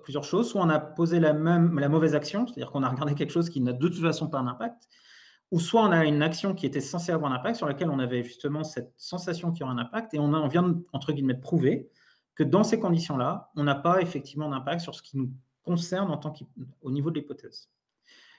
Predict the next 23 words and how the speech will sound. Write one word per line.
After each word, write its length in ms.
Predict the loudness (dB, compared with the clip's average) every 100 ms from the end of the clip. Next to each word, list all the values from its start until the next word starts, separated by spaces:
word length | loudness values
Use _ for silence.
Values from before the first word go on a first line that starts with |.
| -12
Et 60 | -4
donc, 160 | -2
on 80 | 0
a 60 | 0
appris 220 | 0 0
quelque 220 | -2 -2
chose 200 | -2 -2
sur 120 | -2
notre 160 | -6 -6
système. 340 | -10 -14 -18 -20 _ _ _ _ _ _ _ _ _ _ _ -4
Et 100 | 2
donc, 300 | 2 2 -6 -20 -20 _
simplement 460 | 0 2 6 6 6
ça, 280 | 4 2
c'est, 320 | 2 -4 -6 0
Chaos 140 | 0
Toolkit 280 | 0 -4 -2
va 160 | 0
jouer 200 | 0 0
ça 200 | 0 0
tel 220 | 0 -2 0
quel, 360 | 0 0 -4 -8
euh, 640 | -6 -6 -6 -10 -12